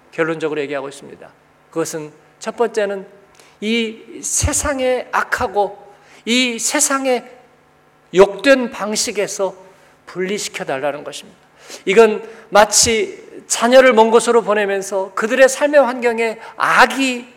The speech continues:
가까이 하지 않기를 바라는 마음과 같습니다. 세상과의 분리입니다. 세상과의 분리라는 것은, 여러분, 좋은 것입니다. 세상의 악한 방식으로부터 분리되는 거예요. 세상의 저주로부터 분리되는 것입니다.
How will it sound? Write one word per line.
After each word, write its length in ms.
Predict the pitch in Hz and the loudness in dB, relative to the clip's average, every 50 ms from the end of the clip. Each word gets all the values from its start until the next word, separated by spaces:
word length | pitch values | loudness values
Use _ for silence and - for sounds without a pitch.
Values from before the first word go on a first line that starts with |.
| _ - | _ -6
가까이 400 | - 202 208 - 247 226 208 214 | -6 -4 0 4 4 4 4 4
하지 200 | 214 208 214 202 | 2 4 4 4
않기를 380 | 190 185 185 - 196 185 185 | 2 2 0 -2 -4 -4 -2
바라는 380 | 185 165 160 170 170 170 165 156 | 0 0 2 2 2 0 -2 -6
마음과 300 | 143 139 143 147 - 165 | -8 -8 -8 -8 -10 -10
같습니다. 400 | 147 131 - - - _ _ _ _ _ _ _ - - - _ _ | -10 -12 -16 -18 -20 _ _ _ _ _ _ _ -20 -20 -20 _ _
세상과의 880 | - - 240 220 233 226 208 196 185 180 170 175 170 165 165 165 - - | -8 -6 -2 0 0 0 0 4 4 4 4 4 2 0 -2 -6 -10 -12
분리입니다. 600 | - 135 143 156 151 135 127 117 123 - - - - - - - - | -8 -6 -4 -2 -2 -4 -4 -6 -12 -18 -18 -20 -20 -20 -20 -12 -6
세상과의 640 | - 254 226 247 262 240 233 233 233 233 220 226 | -2 0 2 2 4 8 10 10 10 10 8 4
분리라는 480 | - 190 214 226 247 233 240 226 220 214 | 4 4 4 6 8 8 8 8 8 6
것은, 260 | 220 208 - 220 202 | 2 0 0 2 2
여러분, 280 | 190 190 202 202 190 190 | 2 2 2 2 0 -2
좋은 320 | - 151 160 185 190 196 | 0 2 2 2 2 2
것입니다. 540 | 180 185 - - - 151 - - - - - _ _ _ _ - - - - | 0 -2 -4 -6 -8 -14 -16 -16 -16 -18 -18 _ _ _ _ -20 -20 -16 -6
세상의 420 | - - 262 254 - 254 247 247 254 | 0 2 2 2 2 2 2 4 4
악한 580 | 143 180 - - - - - 269 269 269 269 | 6 6 6 4 2 0 2 4 4 4 6
방식으로부터 680 | - 214 226 247 233 - 269 269 269 262 233 214 - 240 | 6 6 6 6 4 0 0 0 0 0 0 0 -2 -4
분리되는 420 | 190 190 185 185 156 175 151 147 | -2 -2 -4 -2 -2 -4 -6 -6
거예요. 160 | - - - - - - - - - - - - - - - | -8 -14 -16 -18 -20 -20 -20 -20 -20 -20 -18 -18 -18 -10 -2
세상의 560 | - - 254 233 220 240 233 226 226 220 214 | 2 4 4 6 8 6 8 10 10 8 8
저주로부터 600 | 214 160 180 214 - 214 202 196 190 196 196 - 196 | 8 6 6 6 6 6 6 6 6 4 2 -4 -4
분리되는 420 | 143 156 156 156 139 143 147 143 | -2 -4 -6 -6 -4 -4 -6 -6
것입니다. 360 | 139 - - - - - - | -6 -12 -14 -16 -20 -20 -20